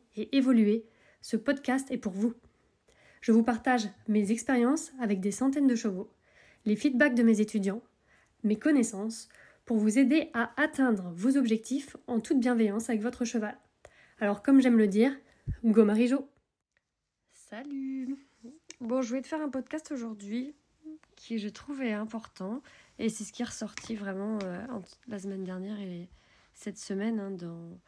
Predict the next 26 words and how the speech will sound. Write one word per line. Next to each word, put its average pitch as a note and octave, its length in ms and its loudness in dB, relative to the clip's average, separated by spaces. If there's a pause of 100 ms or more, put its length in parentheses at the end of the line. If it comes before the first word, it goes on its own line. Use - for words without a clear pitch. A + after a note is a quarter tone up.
(200)
dans F3+ 80 -12
ce - 80 -18
que G#3 100 -10
j'ai G3 160 -6
pu - 180 -14
lire, G#3+ 220 -4
notamment F#3+ 400 -6
sur G3+ 160 -10
le F3 100 -6
Telegram, F3+ 600 -8 (560)
avec F3+ 180 -6
le E3+ 60 -12
calendrier F3 460 -8
de E3+ 60 -10
l'Avent. F3 380 -10 (960)
Euh, G#3+ 600 2
donc A#3 140 0
c'est D#4+ 240 0
un A#3 600 2
podcast C#4 640 -2 (100)
sur - 800 -6 (260)
le A3 140 -4
respect. A3+ 440 -6 (1200)
Alors F3 220 -6
respect, G#3+ 500 -8
euh, E3+ 60 -10